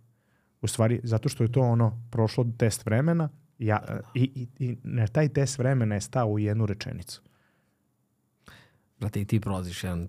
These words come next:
Speaker 2: veliki test vremena. Kad
Speaker 1: Da.
Speaker 2: te, kad te pogledam sad.
Speaker 1: Boga mi da, kao i uvek.
Speaker 2: Ti si jedna umotvorina.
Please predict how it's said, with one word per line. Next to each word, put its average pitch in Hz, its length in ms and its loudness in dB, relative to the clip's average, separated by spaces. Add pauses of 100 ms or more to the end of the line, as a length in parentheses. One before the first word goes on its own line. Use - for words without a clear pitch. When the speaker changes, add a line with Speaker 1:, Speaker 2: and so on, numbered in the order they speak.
(160)
Speaker 2:
veliki 98 380 -6
test - 360 -12
vremena. 80 420 -8 (120)
Kad - 120 -2
Speaker 1:
Da. 107 60 4
Speaker 2:
te, 101 100 2 (420)
kad 95 120 -6
te 101 120 -4
pogledam - 480 4
sad. - 480 2 (340)
Speaker 1:
Boga 107 200 0
mi 107 120 0
da, 110 140 2 (460)
kao - 200 4
i 127 140 6
uvek. 123 320 2
Speaker 2:
Ti 131 320 6
si 127 180 2
jedna 120 340 6
umotvorina. 117 840 6